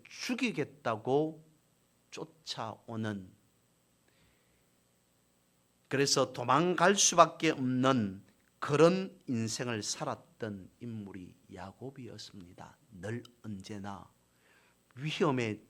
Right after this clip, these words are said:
자신의 꾀에, 자신의 속임 때문에 위험한 순간에 불안한 그런 삶을,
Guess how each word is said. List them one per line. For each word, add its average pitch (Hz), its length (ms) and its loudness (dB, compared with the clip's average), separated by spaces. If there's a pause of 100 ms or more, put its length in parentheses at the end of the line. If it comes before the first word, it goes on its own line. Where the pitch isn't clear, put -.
자신의 165 840 2
꾀에, 175 600 4 (640)
자신의 175 500 2
속임 233 640 2
때문에 151 560 2 (440)
위험한 151 760 4
순간에 110 840 -4 (300)
불안한 143 680 -2 (300)
그런 143 400 2
삶을, 104 760 -2